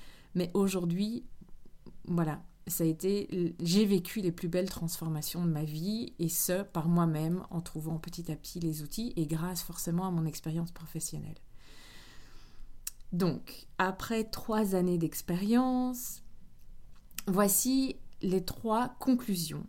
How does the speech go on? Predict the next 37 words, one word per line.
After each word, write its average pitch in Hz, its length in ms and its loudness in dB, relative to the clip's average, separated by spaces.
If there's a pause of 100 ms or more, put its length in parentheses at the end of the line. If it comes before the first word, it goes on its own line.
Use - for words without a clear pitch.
(280)
que 185 120 2
j'en 185 180 6
ai 233 80 6
tirées 160 540 -2 (720)
et 196 140 4
qui 214 160 0
m'ont 220 180 6
permis 214 480 6
de 190 100 4
mieux 196 300 6
comprendre 208 800 -2 (180)
et, 196 380 0
dans 165 240 0
un 160 60 2
premier 160 280 -2
temps, 214 160 2
mieux 202 340 8
mettre 190 300 0
en 165 60 0
pratique 170 400 -4
cette - 180 -2
fameuse 156 340 -4
loi 165 160 -2
d'attraction. - 560 -6 (300)
Alors, - 380 -4 (1600)
la 240 160 6
première 208 420 4
chose 180 560 0 (220)
qu'il 175 140 -4
faut 202 140 -4
comprendre, - 680 -2 (720)
c'est 190 200 0
que 208 100 2
nous 208 160 10
ne 214 120 10
sommes 202 240 4
pas 226 200 0